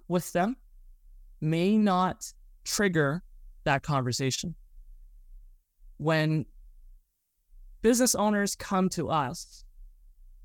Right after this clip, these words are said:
one of the, because of, by virtue of the process that we go through to determine insurable needs and other goals and objectives as it pertains to becoming your own banker, this is where something like this gets flagged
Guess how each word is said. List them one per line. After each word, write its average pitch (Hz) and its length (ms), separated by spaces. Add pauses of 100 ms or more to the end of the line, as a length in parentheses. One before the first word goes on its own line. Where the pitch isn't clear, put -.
one 175 220
of 226 120
the, 185 220 (220)
because 214 440
of, 202 120
by 175 140
virtue 175 360
of 160 80
the 156 80
process 170 540
that 156 120
we 147 140
go 160 280
through 135 400
to 143 120
determine 151 640
insurable 131 600
needs 185 640 (300)
and 120 200
other 180 480 (100)
goals 160 260
and 151 80
objectives 151 520
as 135 180
it 135 60
pertains 143 500
to 139 100
becoming 131 360
your 123 120
own 120 120
banker, 165 540 (600)
this - 200
is 254 120
where 220 180
something 190 380
like 160 180
this 151 240
gets - 340
flagged 175 640